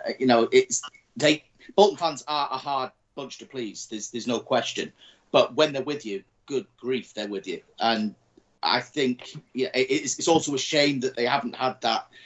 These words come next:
when they've been improving and had that kind of reinforcement, because I do think that would maybe have just pushed them to go and get that second goal and, and be a bit more showy and flashy, 'cause the football's been good enough to warrant a good win,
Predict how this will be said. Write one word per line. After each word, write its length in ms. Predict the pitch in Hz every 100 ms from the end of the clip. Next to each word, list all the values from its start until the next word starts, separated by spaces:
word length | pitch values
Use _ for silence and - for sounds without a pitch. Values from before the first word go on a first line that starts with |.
| - -
when 160 | 131
they've 160 | 123 117
been 120 | 127
improving 580 | 117 113 147 131 123 104
and 120 | 104
had 160 | 131 127
that 140 | 117
kind 140 | - 113
of 80 | 110
reinforcement, 760 | 117 107 - 123 117 - 98
because 240 | 85 120
I 100 | 110
do 220 | - 139 131
think 240 | 127 113
that 200 | 117 -
would 280 | 110 123 - - _ - - - -
maybe 480 | 135 156 165 156 143
have 100 | 131
just 320 | 131 - - _ _
pushed 320 | - 156 - -
them 160 | 127
to 180 | - 127
go 180 | 120 131
and 100 | 117
get 160 | 123
that 160 | 107 104
second 340 | - 113 110
goal 300 | 104 113 110
and, 160 | 104 113
and 200 | 110 107 -
be 140 | - 123
a 60 |
bit 180 | 110 117
more 300 | 110 107 101 - - - -
showy 500 | - - 127 117 113
and 140 | 107
flashy, 300 | - 113 -
'cause 100 | 131
the 80 | 127
football's 440 | - 170 131 127
been 180 | - 117
good 180 | 131 123
enough 460 | 110 104 - - -
to 140 | - 127
warrant 800 | 135 156 160 208 - - - - _ -
a 100 | 110
good 300 | - 104 - - _ _ -
win, 300 | 104 95